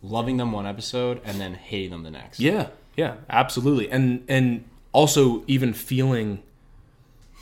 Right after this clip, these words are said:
Speaker 2: mixed emotions about them. You know
Speaker 1: Yeah.
Speaker 2: what I mean? Where you're like, "Why am I rooting for this person?"
Speaker 1: Like,
Speaker 2: Like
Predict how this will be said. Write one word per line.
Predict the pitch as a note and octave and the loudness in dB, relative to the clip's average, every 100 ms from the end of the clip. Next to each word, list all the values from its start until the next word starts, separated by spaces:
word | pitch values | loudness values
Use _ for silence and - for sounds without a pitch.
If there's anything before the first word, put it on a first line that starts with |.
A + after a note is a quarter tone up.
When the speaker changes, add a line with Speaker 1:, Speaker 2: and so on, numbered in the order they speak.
| - - - | -20 -20 -6
Speaker 2:
mixed | A#2 B2 - | -4 -2 -4
emotions | G#2 G#2 G#2 G#2+ G2 | -2 -2 -2 -4 -4
about | F2+ F#2+ - | -6 -8 -8
them. | - - - | -12 -16 -8
You | A#2 | 0
know | A2+ | 2
Speaker 1:
Yeah. | |
Speaker 2:
what | A2 | 2
I | A#2 | 2
mean? | A#2+ B2 A#2+ | 2 0 2
Where | B2 | 2
you're | B2 B2+ | 4 4
like, | B2 A#2+ A2+ - - - - - - - | 4 4 2 -2 -16 -18 -18 -20 -18 -8
"Why | A2+ C#3+ | -4 -4
am | E3+ | -4
I | |
rooting | B2+ C3+ A2 C#3+ C#3 C3+ - _ | -8 -6 -6 -4 -6 -8 -16 _
for | - F#2+ | -16 -10
this | G2 - | -10 -10
person?" | - F#2+ - F#2 F#2 G#2 - | -10 -8 -8 -10 -10 -14 -8
Speaker 1:
Like, | C3+ A2+ A2 | -2 0 2
Speaker 2:
Like | D3+ | 2